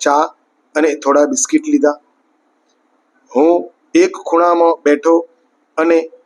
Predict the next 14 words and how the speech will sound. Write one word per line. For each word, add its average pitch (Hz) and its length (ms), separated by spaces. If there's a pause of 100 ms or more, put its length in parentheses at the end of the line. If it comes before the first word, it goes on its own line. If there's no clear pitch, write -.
(220)
મેં 160 200 (200)
એક 165 100 (120)
પુસ્તક 165 460
વાંચવા 147 380 (580)
માંડ્યું. 151 400 (2500)
અહીં 156 260 (380)
લેખકની 160 540
વાત 151 200
છે, 165 100 (520)
એ 156 120 (1080)
ટ્રેન 165 280
ચૂકી 160 320
ગયા 165 240 (580)
અને 151 160